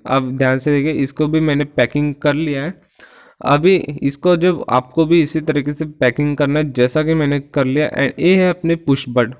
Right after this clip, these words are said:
पुश, पुश बटन, जो कि आपको एक रुपये के हिसाब से, पाँच रुपये के हिसाब से आपको मिल जाएंगे इलेक्ट्रॉनिक्स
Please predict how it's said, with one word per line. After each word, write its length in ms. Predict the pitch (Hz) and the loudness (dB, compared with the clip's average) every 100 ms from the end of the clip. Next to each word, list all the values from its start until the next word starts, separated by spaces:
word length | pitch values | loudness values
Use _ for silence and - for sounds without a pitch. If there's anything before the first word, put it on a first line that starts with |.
| - | -2
पुश, 240 | 156 151 175 165 - | 0 0 -4 -6 0
पुश 160 | 151 | 0
बटन, 340 | 135 135 139 151 | 2 0 0 0
जो 120 | 147 | 0
कि 100 | 147 | 0
आपको 240 | 160 175 - | 0 0 2
एक 220 | 131 147 | 0 0
रुपये 200 | 143 147 | 0 0
के 60 | |
हिसाब 220 | 147 135 139 | 0 -2 -4
से, 140 | 151 | -4
पाँच 280 | - 123 139 | 0 -2 0
रुपये 240 | 139 143 | -2 0
के 60 | 139 | -2
हिसाब 240 | 139 147 | -2 -6
से 100 | - | -4
आपको 200 | 139 - | -4 -2
मिल 220 | 143 135 131 | -2 0 0
जाएंगे 240 | 147 147 | 0 2
इलेक्ट्रॉनिक्स 540 | 131 127 139 139 - | 0 0 0 -2 -6